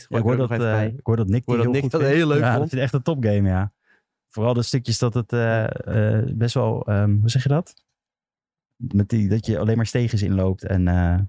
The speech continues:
Speaker 2: heb
Speaker 1: Gangetje,
Speaker 2: je ook niet
Speaker 1: gangetje.
Speaker 2: gespeeld,
Speaker 1: Nee, ik heb
Speaker 2: zeker.
Speaker 1: het niet
Speaker 2: Nee.
Speaker 1: gespeeld, nee.
Speaker 2: Oké.
Speaker 1: Ik zie Stefano nog in de chat, eh, roepen, "Plague Tale." Kijk ik ook erg naar uit. Ja, dat snap ik wel. Komt ook nog op Xbox natuurlijk, eh, en P C.
Speaker 2: Ja, en
Speaker 1: Svenster is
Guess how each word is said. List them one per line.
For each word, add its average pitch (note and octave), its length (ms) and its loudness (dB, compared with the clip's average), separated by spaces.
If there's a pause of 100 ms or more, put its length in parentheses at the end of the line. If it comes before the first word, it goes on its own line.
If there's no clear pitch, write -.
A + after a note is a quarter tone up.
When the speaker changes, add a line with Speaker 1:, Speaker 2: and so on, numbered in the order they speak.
(100)
Speaker 2:
heb F2+ 140 -2
Speaker 1:
Gangetje, G#2+ 280 0
Speaker 2:
je D#2 60 0
ook G#2 100 0
niet G#2 100 0
Speaker 1:
gangetje. - 0 -
Speaker 2:
gespeeld, G2+ 260 -4
Speaker 1:
Nee, - 40 0
ik G2+ 60 -2
heb G2 80 0
Speaker 2:
zeker. E2+ 120 -2
Speaker 1:
het - 0 -
niet E2+ 100 0
Speaker 2:
Nee. E2+ 100 2
Speaker 1:
gespeeld, D2+ 240 -4
nee. - 80 0
Speaker 2:
Oké. - 140 0
Speaker 1:
Ik D2 80 -6 (240)
zie C3 100 2
Stefano C3 340 -2
nog B2+ 160 -2
in B2+ 120 0
de A#2+ 80 -4
chat, B2 240 -4
eh, A#2 200 0
roepen, B2 360 -2
"Plague D3 260 -2
Tale." D3 320 -2 (220)
Kijk C3+ 220 0
ik B2+ 120 -8
ook F3+ 160 -2
erg C#3+ 180 0
naar B2 200 0
uit. G2+ 340 -2 (1200)
Ja, E3+ 400 -2
dat - 200 -4
snap D#3 180 -2
ik E3+ 60 -10
wel. B2 320 -2 (220)
Komt B2 160 -2
ook C3+ 80 0
nog D#3+ 120 -2
op D3 80 -2 (100)
Xbox - 240 -4
natuurlijk, A2 480 0
eh, G2 300 0 (560)
en G#2+ 220 -2
P - 80 -4 (180)
C. G#2 300 2 (220)
Speaker 2:
Ja, A#2 540 2
en G2 140 0
Speaker 1:
Svenster B2 560 -2 (380)
is A2 260 0